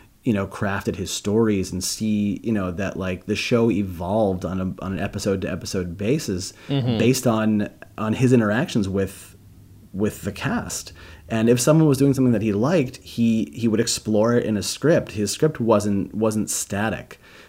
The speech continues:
Speaker 1: uh, and his story wasn't static. I mean, his, you know, his A to Z, I think, was pretty, pretty set, but everything to get him there was sort of, you know, whatever he wanted and whatever he felt in the moment. And I think it really worked.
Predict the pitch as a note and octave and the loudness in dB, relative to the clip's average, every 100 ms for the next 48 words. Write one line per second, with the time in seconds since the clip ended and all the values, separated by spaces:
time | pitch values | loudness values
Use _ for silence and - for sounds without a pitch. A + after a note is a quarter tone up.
0 | - - G2+ - G#2 G2+ G#2 - A2+ B2+ | -8 -2 0 2 0 0 -2 0 4 4
1 | G#2 F2+ F2+ - - F#2+ G#2+ F2+ - F#2+ | 4 0 -6 -6 -4 -2 -2 -2 -4 -6
2 | F#2+ G2+ F#2+ G2 A2 G#2 G2 F#2+ - B2+ | -4 -4 -6 -4 -2 -2 -2 -4 2 2
3 | G#2 F#2+ A#2+ C3+ F#2+ F#2 E2+ E2 - G2 | 2 0 2 2 2 -4 -4 -8 -6 -6
4 | E2 D#2+ D#2+ - F#2 E2+ - F#2 F2+ - | -4 -6 -6 -8 -10 -8 -8 -6 -6 -6
5 | F2+ - - A2 A#2+ A#2+ G#2+ - F#2 F#2 | -8 -8 -6 -4 -2 0 -2 0 -4 -4
6 | F2+ G2+ B2 A#2+ F2 D2 D#2 D2+ - - | -6 -2 0 -2 -4 -8 -10 -12 -18 -20
7 | - - - - G#2 F#2 A2 G2 F#2 F2+ | -14 -12 -10 -2 -2 0 0 2 0 -6
8 | - A2+ F#2+ F#2 F#2+ - _ _ - G2 | -8 -4 -2 -2 -4 -10 _ _ -16 -6
9 | G2 A2 G#2+ F#2+ F#2+ F2+ G2+ G2+ F2+ F2+ | -2 0 0 -2 -4 -2 -2 -2 -2 -2
10 | F#2 E2+ F2 D#2+ F#2 F#2+ F2 D#2 E2+ D#3 | -2 -4 -6 -6 -4 -4 -4 -6 0 0
11 | C3 - D#2 D2+ G#2+ C#2+ F#2 C#2+ D#2+ C#3+ | 0 -4 -10 -8 -6 -4 -4 -4 -2 -4
12 | - - | -4 -18